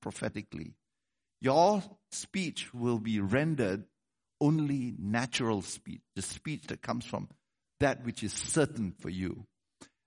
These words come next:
As a result of that, you are not able to be used by me. You can speak truth, you can speak theology, you can speak law, you can speak all that kind of stuff, but you can't speak prophetic.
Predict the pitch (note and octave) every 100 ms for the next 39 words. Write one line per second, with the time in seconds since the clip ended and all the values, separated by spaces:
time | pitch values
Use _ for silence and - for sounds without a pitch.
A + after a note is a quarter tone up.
0 | - B2 C#3 C#3 G3 D#3 A2+ B2+ - -
1 | _ _ - B2+ E3+ D3 B2 C#3+ D#3+ D3+
2 | E3+ D3+ A#2 F#2 F2 G#2 G2+ G2+ E2+ E2+
3 | F2 - G2+ B2+ C3+ A#2 - D3 B2+ -
4 | _ - - A#2+ C#3+ - - F2 - -
5 | - F#2+ A#2+ D3+ D3 D3 C#3+ B2+ G2 G2+
6 | - C3+ A#2 - _ _ _ _ - F2+
7 | A2 C3 C#3+ D3+ D3+ G2+ G#2 - - -
8 | D3+ G3+ D3+ - D3 A#2 - B2 G2 A2+
9 | A#2 - E3 D3+ - - B2+ G#2 _ G#2
10 | - - E2 -